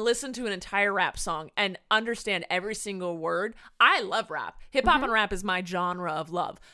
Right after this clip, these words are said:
Speaker 1: But I sometimes, you, I mean, most of the time you have to look up what they're saying.
Speaker 2: Exactly.
Speaker 1: Ariana Grande songs I have to
Speaker 2: I
Speaker 1: look up. I can't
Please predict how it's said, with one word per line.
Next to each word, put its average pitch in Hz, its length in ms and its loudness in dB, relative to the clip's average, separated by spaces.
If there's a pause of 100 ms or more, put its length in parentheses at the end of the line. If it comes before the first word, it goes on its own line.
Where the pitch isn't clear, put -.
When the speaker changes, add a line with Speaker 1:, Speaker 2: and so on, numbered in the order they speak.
(160)
Speaker 1:
But 233 340 4 (380)
I 190 120 -4
sometimes, 233 440 -4
you, 196 100 -8
I 202 120 -12
mean, 202 280 -4
most 240 320 2
of 247 60 -12
the 208 60 -14
time 233 240 -6
you 175 80 -6
have 208 160 -4
to 220 100 -12
look 175 180 -8
up 190 200 -6
what 170 180 -8
they're 147 80 -8
saying. 165 260 -8
Speaker 2:
Exactly. 285 400 -10
Speaker 1:
Ariana 320 280 -2
Grande 277 360 -2
songs 185 240 -4
I 175 40 -8
have 170 80 -8
to - 80 -4
Speaker 2:
I - 20 -2
Speaker 1:
look 175 160 -4
up. 202 140 0
I 214 140 4
can't 202 40 2